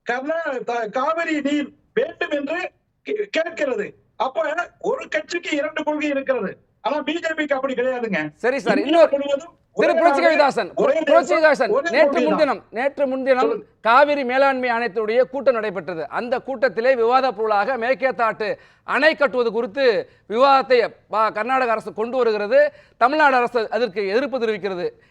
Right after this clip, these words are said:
Speaker 2: இது குறித்து பரிசீலனை என்பது நீர்வள ஆணையத்திற்கு மேலாண்மை ஆணையம் அனுப்பியிருக்கிறது. ஆனால் கடந்த கர்நாடகத்திலே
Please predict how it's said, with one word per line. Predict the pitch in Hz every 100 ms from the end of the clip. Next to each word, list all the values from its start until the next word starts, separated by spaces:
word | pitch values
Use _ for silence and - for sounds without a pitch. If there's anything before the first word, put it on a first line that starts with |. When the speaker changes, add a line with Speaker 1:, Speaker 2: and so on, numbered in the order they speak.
| _
Speaker 2:
இது | 220 233
குறித்து | 262 294 302 254 208
பரிசீலனை | 220 262 - 285 247
என்பது | 226 214 294
நீர்வள | 269 247 294 285 254 202 226
ஆணையத்திற்கு | 294 285 285 233 165 262 208 - _ _
மேலாண்மை | 208 269 269 240
ஆணையம் | 226 208 214 233 -
அனுப்பியிருக்கிறது. | 202 262 226 247 208 190
ஆனால் | 160 175 175 190 220 208 _ _ _
கடந்த | - 247 311 302 233 143 _ _ -
கர்நாடகத்திலே | 214 262 247 220 170 196 240 269